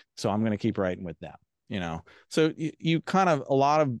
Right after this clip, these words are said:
what you do and how, where you go in this industry is built on how you wanna do it. Uh, you can be like a, run a studio and, and have, you know, people come to you, but a lot of people think that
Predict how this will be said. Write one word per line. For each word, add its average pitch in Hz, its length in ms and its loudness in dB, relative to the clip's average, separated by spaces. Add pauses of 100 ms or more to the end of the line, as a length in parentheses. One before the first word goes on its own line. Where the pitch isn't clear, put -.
(100)
what 131 280 0
you 123 100 -2
do 127 220 0
and 117 100 -2
how, 120 460 -2
where 123 200 -2
you 117 180 -4
go 117 180 -2
in 123 60 -2
this 101 160 -8
industry 98 420 -4
is 90 140 -6
built 101 320 0
on 95 400 -2
how 110 240 -2
you 101 220 0
wanna 92 280 -4
do 82 260 -6
it. - 800 -12
Uh, 95 160 2
you 98 220 -2
can 143 560 0 (340)
be 113 460 0
like 104 300 -2
a, 98 220 0 (140)
run 123 260 0
a 127 40 -2
studio 117 760 2
and, 92 380 -6 (480)
and 92 680 -2
have, 113 320 -2 (140)
you 113 80 0
know, 95 140 -2
people 110 240 -4
come 117 220 0
to 110 100 -2
you, 110 200 0
but 101 220 -2 (480)
a - 40 -2
lot 165 120 4
of 190 80 -4
people 175 240 0
think 135 240 -2
that 123 160 -2